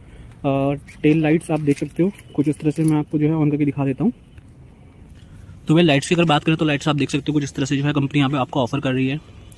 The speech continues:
और इसके साथ में आपको यहाँ इंडिकेटर देखने के लिए मिल जाता है। रियर पार्किंग लाइट आपको यहाँ मिल जाती है देखने के लिए।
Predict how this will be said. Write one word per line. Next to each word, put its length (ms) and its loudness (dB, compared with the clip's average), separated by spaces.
और 160 -2
इसके 160 -2
साथ 160 -2
में 140 2
आपको 180 -2
यहाँ 160 2
इंडिकेटर 340 0
देखने 200 -2
के 100 -2
लिए 40 2
मिल 140 2
जाता 220 -2
है। 140 -2
रियर 240 4
पार्किंग 440 4
लाइट 240 2
आपको 200 -2
यहाँ 120 2
मिल 120 0
जाती 220 -2
है 40 2
देखने 220 0
के 80 -2
लिए। 180 -2